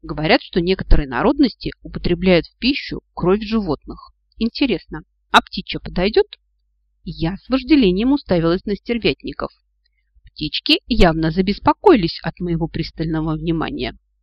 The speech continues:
"Цыпа, цыпа, цыпа, цыпа!" поворковала я. Не купились.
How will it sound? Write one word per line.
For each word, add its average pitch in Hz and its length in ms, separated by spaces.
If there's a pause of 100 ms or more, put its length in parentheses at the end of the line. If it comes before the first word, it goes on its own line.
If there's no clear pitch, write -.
(680)
"Цыпа, 170 460
цыпа, 370 340
цыпа, 392 380
цыпа!" - 420 (160)
поворковала 151 720
я. 139 320 (460)
Не 175 300
купились. - 720